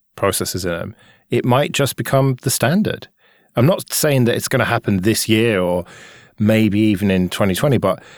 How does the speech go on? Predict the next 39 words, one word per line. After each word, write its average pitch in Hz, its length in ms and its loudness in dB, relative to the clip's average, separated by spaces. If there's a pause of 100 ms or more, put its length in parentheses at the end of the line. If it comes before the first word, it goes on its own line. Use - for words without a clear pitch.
(340)
within 131 280 2
the 120 80 2
next 123 240 -2
five 117 380 0
years, 101 400 0 (360)
arm 151 220 2
processors 127 520 0
could - 420 0
catch - 400 -2
up 95 280 0 (540)
and 113 100 4
we 117 60 6
could 131 200 0
get - 180 0
enough 123 720 0
performance, 104 760 0
not 123 180 0
to - 100 -2
mention 113 260 2
the 107 80 4
incredible 95 480 0
battery 131 380 0
life 82 220 -2
that - 140 -4
we 95 100 -6
get 82 160 0
as 87 140 -4
a - 20 -12
result 98 320 0
of 110 100 -10
that. - 280 -8 (1000)
And 139 320 -2 (160)
it 156 140 -2
might 147 460 0
be 151 280 2
that 127 160 0
they 151 100 2
take 151 260 -2
over. 165 360 0